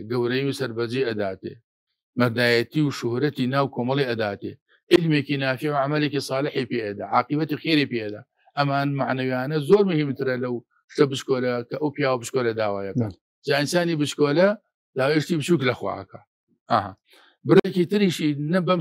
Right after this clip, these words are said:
Speaker 1: شێوەیە، نە بەو شێوەیە. نە بەو ش-، یەکەم جار بۆی قبوڵەکە،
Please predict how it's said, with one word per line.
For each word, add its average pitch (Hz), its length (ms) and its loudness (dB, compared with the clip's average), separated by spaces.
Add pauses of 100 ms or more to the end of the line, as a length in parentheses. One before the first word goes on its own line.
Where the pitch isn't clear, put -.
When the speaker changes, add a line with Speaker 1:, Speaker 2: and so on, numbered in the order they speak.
Speaker 1:
شێوەیە، 170 300 6
نە 175 80 4
بەو 170 200 6
شێوەیە. 110 440 2 (580)
نە 147 160 6 (280)
بەو 156 180 2
ش-، 135 200 -2
یەکەم 139 280 2
جار 165 200 6
بۆی 147 180 4
قبوڵەکە، 135 480 2